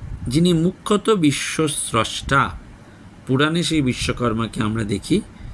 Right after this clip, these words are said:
প্রধানত দেবশিল্পীর ভূমিকায়, অর্থাৎ তিনি সহস্র সহস্রবিধ শিল্পের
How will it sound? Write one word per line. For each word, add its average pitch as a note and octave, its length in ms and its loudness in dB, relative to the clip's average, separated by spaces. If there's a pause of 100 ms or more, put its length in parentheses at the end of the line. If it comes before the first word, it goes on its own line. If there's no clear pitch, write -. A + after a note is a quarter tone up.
(260)
প্রধানত B2+ 500 2
দেবশিল্পীর C#3+ 1700 2 (400)
ভূমিকায়, G2+ 580 -2 (1200)
অর্থাৎ C3+ 320 4 (140)
তিনি E3 300 4 (720)
সহস্র F#3 760 2
সহস্রবিধ E3 880 4 (220)
শিল্পের B2 540 2